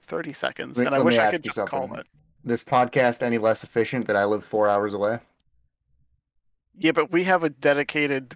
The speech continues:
Speaker 1: date and time where we're going to meet.
Speaker 2: Yeah, seven to five.
Speaker 1: <laughs> Yeah.
Speaker 2: Office hours.
Speaker 1: Yeah, but
Speaker 2: You,
Speaker 1: they're
Speaker 2: you, you get a little dicey around lunch. Could take it early, could take it late.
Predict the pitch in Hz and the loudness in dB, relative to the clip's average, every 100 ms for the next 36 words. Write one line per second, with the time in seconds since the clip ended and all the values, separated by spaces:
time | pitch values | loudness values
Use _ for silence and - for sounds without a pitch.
0 | - 151 147 143 - 147 147 131 127 135 | -6 -2 -2 -2 -2 0 0 -4 -6 -4
1 | 131 127 127 - 131 127 202 170 - _ | -4 -4 -8 -12 -12 -6 -4 -4 -6 _
2 | _ _ - - 208 240 240 - 156 110 | _ _ -2 2 4 2 0 -2 0 0
3 | 90 - _ _ _ _ _ _ _ - | -2 -12 _ _ _ _ _ _ _ -20
4 | - - 220 - 202 135 131 117 98 87 | -14 -8 -6 0 0 0 -2 -2 -2 -4
5 | - - _ _ _ _ - - _ _ | -10 -20 _ _ _ _ -20 -20 _ _
6 | - - 240 170 165 _ _ _ - 135 | -10 -2 -2 0 -4 _ _ _ -4 2
7 | 170 180 180 165 127 156 123 147 151 170 | 4 6 6 4 0 0 4 6 8 6
8 | 147 156 151 147 165 165 156 170 165 110 | 6 6 4 4 2 2 2 0 2 2
9 | 123 - - - _ _ _ _ - 117 | 2 -4 -10 -12 _ _ _ _ -4 0
10 | 131 120 120 123 123 123 - 127 127 101 | 2 4 6 6 4 0 -2 -2 -2 -2
11 | 98 98 | -2 -2